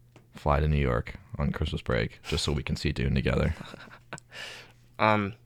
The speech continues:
Speaker 2: something else I read about yesterday was about, um, Sam Raimi's Spider-Man four. I thought you'd like to talk about that. The Spider-Man four that
Speaker 1: Absolutely.
Speaker 2: never happened.
Speaker 1: Just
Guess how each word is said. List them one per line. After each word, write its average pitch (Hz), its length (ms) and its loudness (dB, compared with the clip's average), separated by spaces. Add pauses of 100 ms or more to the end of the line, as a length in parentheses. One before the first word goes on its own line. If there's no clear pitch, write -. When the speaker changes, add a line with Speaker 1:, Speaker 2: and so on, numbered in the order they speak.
(800)
Speaker 2:
something 123 260 4
else 92 160 2
I 101 60 -2
read 95 140 2
about 87 340 0 (440)
yesterday 90 440 -2
was 85 180 -4
about, 82 320 -4
um, 71 360 -4 (520)
Sam 92 300 -6
Raimi's 92 260 -4
Spider-Man - 540 -6
four. - 400 -6 (400)
I - 380 -6
thought - 180 -6
you'd - 120 -8
like - 220 -6
to - 80 -12
talk - 160 -8
about - 140 -8
that. - 200 -8 (580)
The - 80 0
Spider-Man 90 400 4
four 104 140 4
that 98 140 4
Speaker 1:
Absolutely. 90 100 -6
Speaker 2:
never 87 140 -2
happened. 85 440 -4 (280)
Speaker 1:
Just - 380 -4